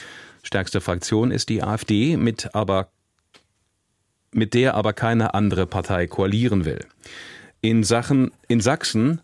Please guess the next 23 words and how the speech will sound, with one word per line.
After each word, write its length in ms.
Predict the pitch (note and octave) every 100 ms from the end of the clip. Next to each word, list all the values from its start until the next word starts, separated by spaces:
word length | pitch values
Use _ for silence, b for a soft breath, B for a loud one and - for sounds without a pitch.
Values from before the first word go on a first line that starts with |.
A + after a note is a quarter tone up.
| _
hatten 280 | - - G2+
sich 140 | F#2
zuvor 300 | - G2 G2
S 160 | F2 -
P 140 | F#2
D 240 | E2+ A#2 C3+
und 200 | F#2 E2+
B 120 | E2
S 160 | E2
W 140 | G2 A2
für 160 | G#2+
Sondierungen 680 | G2 F#2+ F#2+ C3 B2+ G#2+ F#2+
über 280 | F2 F2 F2+
die 180 | D#2 E2+
Bildung 460 | D2+ G#2 G#2+ F#2+
einer 180 | E2+ E2+
Koalition 580 | E2 F#2 F2+ - C#3+ D#3
mit 140 | A#2
der 100 | G2
C 200 | D#2+ G2+
D 140 | F2+ E2+
U 120 | E2
entschieden. 460 | D2 - D2+ -